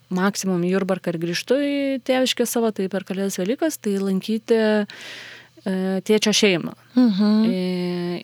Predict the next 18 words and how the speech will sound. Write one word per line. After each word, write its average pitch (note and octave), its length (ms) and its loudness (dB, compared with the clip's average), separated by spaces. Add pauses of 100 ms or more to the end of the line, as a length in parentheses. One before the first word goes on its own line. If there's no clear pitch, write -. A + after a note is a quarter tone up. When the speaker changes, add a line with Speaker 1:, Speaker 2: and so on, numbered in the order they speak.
Speaker 1:
ir F3+ 320 -2
kiekvienais F#3+ 460 0
metais F#3+ 320 0
lankant, F3+ 420 0
nu, G#3 140 2
tai A3 460 0
nori, G3+ 480 -2
nori, A3 240 2
mes, A3+ 280 2
mano A#3 320 4
šeiminės A3 480 2
tradicijos G#3 520 0
yra G3+ 160 2
susijusios G3+ 560 -2
su - 160 -2
šita G#3+ 320 0
šeima. F3 460 0
Speaker 2:
Mhm. G3 520 2